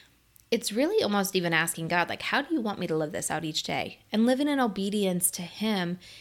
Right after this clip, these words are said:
and what He would have you do. Now, sometimes you might feel like He's being completely silent, which,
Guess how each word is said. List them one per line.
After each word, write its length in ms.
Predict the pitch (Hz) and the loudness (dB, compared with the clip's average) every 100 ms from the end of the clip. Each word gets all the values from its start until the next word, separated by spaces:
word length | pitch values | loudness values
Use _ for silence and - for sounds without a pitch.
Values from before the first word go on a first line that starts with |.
| - 202 | -8 -2
and 100 | 196 | 0
what 140 | 185 | -2
He 260 | - 240 220 | -4 -4 0
would 140 | 196 | 0
have 220 | 170 170 | -2 -4
you 180 | 170 160 | -4 -2
do. 360 | 165 233 - - _ - _ _ _ _ | 0 -2 -2 -10 _ -20 _ _ _ _
Now, 180 | 208 190 | 0 2
sometimes 400 | - 262 294 302 | 0 0 0 -2
you 60 | 262 | 0
might 160 | 226 | 0
feel 140 | - 220 | 0 0
like 140 | 196 | -2
He's 260 | - 233 220 | -4 -6 -6
being 320 | - 202 185 | -4 0 0
completely 800 | 170 165 165 208 202 240 - 247 | -2 -6 -4 0 2 2 0 -2
silent, 560 | 240 190 156 143 - - | 0 -2 -2 -2 -6 -6
which, 220 | 185 | -4